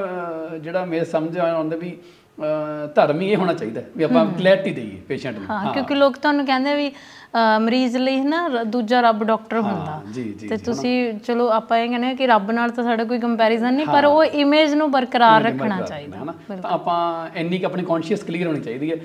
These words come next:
Speaker 1: ਵੀ ਅਸੀਂ ਗਲਤ guide ਨਹੀਂ ਕਰਿਆ ਕਿਸੇ ਨੂੰ,
Speaker 2: ਹਾਂਜੀ।
Speaker 1: ਹੈ ਨਾ? ਸਿਰਫ ਇਸ ਲਈ ਵੀ ਸਾਨੂੰ money ਬਣ ਜੇ ਜਾਂ ਸਾਡੇ ਕੋਲ ਪੇਸ਼ੈਂਟ ਆਉਂਦਾ ਰਹੇ,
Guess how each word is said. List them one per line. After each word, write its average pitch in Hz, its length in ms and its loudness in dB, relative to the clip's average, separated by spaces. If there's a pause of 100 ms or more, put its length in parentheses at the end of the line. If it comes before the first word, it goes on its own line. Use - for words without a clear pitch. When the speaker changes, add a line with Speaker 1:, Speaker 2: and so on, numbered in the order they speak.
(160)
Speaker 1:
ਵੀ 170 120 -2
ਅਸੀਂ 180 160 -2
ਗਲਤ 160 400 -2
guide 143 320 -2
ਨਹੀਂ 151 220 -6
ਕਰਿਆ 95 220 -10
ਕਿਸੇ 95 200 -16
ਨੂੰ, 98 80 -16 (140)
Speaker 2:
ਹਾਂਜੀ। 160 240 -8
Speaker 1:
ਹੈ 117 60 -10
ਨਾ? 123 80 -10 (300)
ਸਿਰਫ 185 200 -2
ਇਸ 156 200 0
ਲਈ 151 160 0
ਵੀ 156 320 0 (240)
ਸਾਨੂੰ 143 280 -2
money 131 260 -2
ਬਣ 143 200 -2
ਜੇ 156 160 0
ਜਾਂ 156 200 -8
ਸਾਡੇ 131 180 -2
ਕੋਲ 131 160 -8
ਪੇਸ਼ੈਂਟ 127 280 -8
ਆਉਂਦਾ 131 280 -8
ਰਹੇ, 92 200 -14